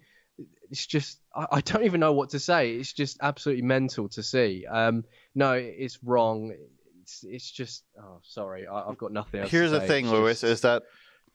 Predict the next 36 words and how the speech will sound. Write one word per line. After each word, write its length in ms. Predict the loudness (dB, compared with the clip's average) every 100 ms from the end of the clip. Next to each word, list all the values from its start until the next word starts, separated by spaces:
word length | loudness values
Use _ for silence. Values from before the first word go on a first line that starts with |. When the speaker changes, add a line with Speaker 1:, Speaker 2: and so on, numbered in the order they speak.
| _ -2
Speaker 2:
just 260 | 2 2 2
recently 560 | 2 2 2 2 2
Justin 380 | 4 2 2 -2
Trudeau 480 | 4 4 4 2 -2 -10 _ _ -10
said 320 | 2 2 4
that 200 | 2 2
Conservative 580 | -2 0 4 4 4 2
Party 240 | 2 2 2
members, 460 | 2 4 4 2 -4 0
a 100 | 2
Jewish 420 | 4 4 4 4
one 160 | 2
in 220 | 2 0 -4 _
specifically, 720 | -6 -2 2 2 2 2 2 4
whether 220 | 4 4
Speaker 1:
Oh, 40 |
Speaker 2:
he 140 | 2 4
knew 160 | 4
that 140 | 4 4
or 80 | 2
Speaker 1:
yes. 60 |
Speaker 2:
not, 320 | 2 2 0 -2
said 300 | 2 2 0
stands 400 | 2 2 2 2
with 240 | 2 0 _ -4
swastikas. 760 | 2 2 2 -2 2 2 0 -12 -20 -20 _ _ 0
Mistake 400 | 2 4 2 2
Speaker 1:
Yes. 60 |
Speaker 2:
number 300 | 0 2 4
one. 300 | 6 4 0 -6 -10
Chrystia 400 | 0 0 4 2
Freeland 600 | 2 2 2 4 2 0 -8 _
stands 440 | -2 2 2 2
with 180 | 2 2
people 320 | 0 2 2
holding 480 | 4 4 4 2 -2